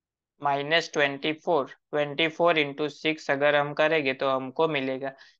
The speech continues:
वन फ़ोर्टी फ़ोर। तो यहाँ पे हमारा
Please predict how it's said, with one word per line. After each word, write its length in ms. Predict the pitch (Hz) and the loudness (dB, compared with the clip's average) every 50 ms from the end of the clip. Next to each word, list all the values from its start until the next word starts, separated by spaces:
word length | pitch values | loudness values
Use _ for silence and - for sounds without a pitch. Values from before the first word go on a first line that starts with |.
| _ _ _ _ - | _ _ _ _ -2
वन 280 | 139 139 143 151 160 151 | 2 4 4 4 2 0
फ़ोर्टी 460 | - 160 139 127 127 - 151 165 190 208 208 _ _ _ _ _ _ _ _ _ _ - | 2 2 2 2 2 2 2 2 2 2 -2 _ _ _ _ _ _ _ _ _ _ 0
फ़ोर। 220 | 147 135 127 - - | 0 0 0 -2 -4
तो 60 | 135 | -4
यहाँ 360 | 131 131 131 127 147 151 160 160 - | -2 -2 -2 -2 0 0 -2 0 0
पे 140 | 180 170 147 | 0 0 0
हमारा 400 | 135 131 131 131 131 131 131 | 0 -2 -2 -2 -2 0 -2